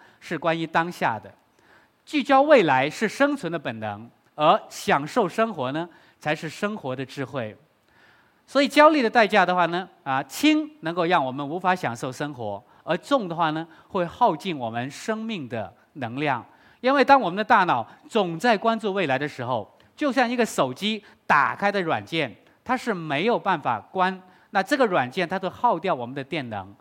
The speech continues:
那我们生命的能量也是一样。当我们总在考虑未来的时候，我们生命的能量不知不觉就被耗尽了。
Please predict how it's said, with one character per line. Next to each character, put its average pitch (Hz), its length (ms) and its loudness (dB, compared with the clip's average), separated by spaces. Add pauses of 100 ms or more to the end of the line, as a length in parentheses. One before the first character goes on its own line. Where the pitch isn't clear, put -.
(180)
那 220 100 2
我 147 100 0
们 170 140 -6
生 269 280 -6
命 262 160 -6
的 151 100 -4
能 120 200 -8
量 127 240 -2
也 131 160 -6
是 - 180 -14
一 139 60 -8
样。 127 240 -4 (300)
当 302 120 4
我 240 80 2
们 247 140 -2
总 151 180 -2
在 214 140 2
考 147 220 -2
虑 180 120 0 (120)
未 269 200 4
来 135 140 0
的 143 100 -4
时 127 160 -8
候， 117 240 -6 (260)
我 156 120 -4
们 214 100 -4
生 269 240 -6
命 277 160 -6
的 165 120 -4
能 127 240 -8
量 139 240 -2 (200)
不 254 140 -8
知 247 180 -6
不 233 200 -6
觉 123 420 -12 (160)
就 175 140 -8
被 147 180 -4
耗 165 260 -2
尽 127 300 -8
了。 98 100 -10